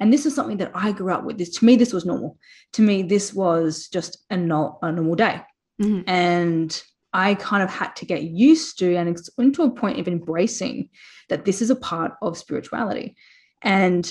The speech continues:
Speaker 1: it got to a point where when I left home, I knew that I wanted to help people feel, I guess, empowered in the things in which they couldn't explain,
Speaker 2: Mm-hmm.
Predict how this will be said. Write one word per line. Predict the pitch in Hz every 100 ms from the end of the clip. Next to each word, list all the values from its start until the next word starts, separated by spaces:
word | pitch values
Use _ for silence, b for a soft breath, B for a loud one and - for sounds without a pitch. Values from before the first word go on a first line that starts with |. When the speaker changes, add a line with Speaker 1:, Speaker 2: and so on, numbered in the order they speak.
| -
Speaker 1:
it |
got | 190 202 -
to | 202
a | 190
point | 208 -
where | 185 180
when | 175 175
I | 165
left | 165 160 -
home, | - 269 277 269 247 240 240 247 -
I | 185 180
knew | 180 185 240 277
that | 302
I | 277
wanted | 233 214 196
to |
help | - - 156 - -
people | 190 180 185 165 160
feel, | - 160 156 160 160 _ -
I | 185
guess, | 180 185 - -
empowered | 190 175 - - 165 175 220 233 -
in | 190
the | 170
things | 170 170 170
in | 160
which | - -
they | 165
couldn't | - 160 160
explain, | 151 - 165 160 220 247 - _ -
Speaker 2:
Mm-hmm. | 214 202 170 175